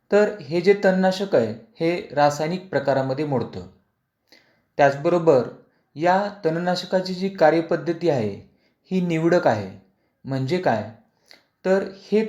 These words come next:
तणनाशक फक्त रुंद पानांच्या तणांवरती काम करतं. मग ज्यावेळी हे तणनाशक आपण आपल्या शेतामध्ये फवारणी करतो, त्यावेळी काय होतं,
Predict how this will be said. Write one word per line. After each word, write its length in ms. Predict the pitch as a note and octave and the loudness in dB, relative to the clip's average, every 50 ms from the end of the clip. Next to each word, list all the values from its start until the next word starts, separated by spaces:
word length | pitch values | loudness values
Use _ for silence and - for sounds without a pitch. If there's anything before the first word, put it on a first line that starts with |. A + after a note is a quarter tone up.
| - | 0
तणनाशक 560 | G3+ F#3+ G3 G3 F#3+ F3+ D3 - - D3 A2+ G#2+ - - - _ _ _ _ _ _ _ _ _ | 0 2 2 4 4 2 2 0 -2 -4 -4 -4 -6 -12 -20 _ _ _ _ _ _ _ _ _
फक्त 360 | - F#3+ F#3 F#3 F#3+ - - G3+ G3+ G3 - - - - - | -2 -2 -2 -4 -6 -4 -2 0 0 0 -2 -6 -12 -16 -10
रुंद 340 | D3 D#3 F#3+ G3 G3+ G3+ G#3+ | -4 -2 0 2 2 2 2
पानांच्या 540 | G3+ - F3+ E3 E3 E3 E3 D#3+ E3+ F3+ F3 F3+ | 2 2 2 2 2 0 0 0 -2 -2 0 0
तणांवरती 800 | E3+ D3+ C#3+ C#3+ C#3+ C#3 C3+ B2 - D#3+ F3 A3 A#3 - - - _ _ _ _ _ _ - | 0 0 0 0 -2 -2 -4 -4 -4 -6 -6 -6 -6 -8 -14 -20 _ _ _ _ _ _ -4
काम 240 | C3 A#2+ A2+ A2 G#2 | -2 -2 -2 -2 -4
करतं. 340 | - G#2+ G2 - - G2+ F2+ - - _ _ _ _ _ _ _ _ _ _ _ _ _ _ _ _ _ _ - | -6 -8 -8 -10 -14 -14 -16 -16 -20 _ _ _ _ _ _ _ _ _ _ _ _ _ _ _ _ _ _ 0
मग 280 | F3+ F#3+ G#3 G#3+ G#3+ G#3+ - - - _ _ - B2+ A#2 | 2 4 6 6 4 2 -2 -6 -16 _ _ -18 -6 0
ज्यावेळी 400 | B2 C#3 D3 D#3 D#3+ F#3+ G#3 G#3 | 4 4 4 6 4 2 2 4
हे 140 | G#3+ G#3+ | 4 4
तणनाशक 540 | G#3+ G#3+ G#3+ G3 F#3+ F#3+ G3 F#3+ G3+ G#3 G3 | 4 2 0 0 2 2 0 0 -2 -2 -2
आपण 320 | F#3 F3+ - G3 F#3+ F#3 - | -2 -2 -2 -4 -4 -4 -4
आपल्या 280 | - - - E3 E3+ E3 | -6 -6 -4 -4 -6 -6
शेतामध्ये 560 | - E3+ D3+ - D#3+ D#3+ D#3+ D#3+ E3 D#3 E3+ | -6 -8 -6 -2 -2 -2 0 -2 -2 -2 -4
फवारणी 480 | E3 - - D3+ C#3+ D3 C#3+ D3 D3 C#3+ | -4 -4 -2 2 4 4 4 4 0 -4
करतो, 600 | - D3 B2+ A2+ - - G2+ F#2+ G2 - - _ _ _ | -2 -2 -4 -4 -4 -8 -8 -8 -10 -14 -20 _ _ _
त्यावेळी 440 | - C3+ C3+ C3+ D3 E3 E3 F3 F3 | -2 0 0 2 2 0 0 0 -2
काय 260 | - - D3+ D3 D#3 | 0 2 4 4 4
होतं, 360 | C#3+ B2+ - - B2 G#2+ G#2 | 2 -2 -8 -8 -10 -10 -10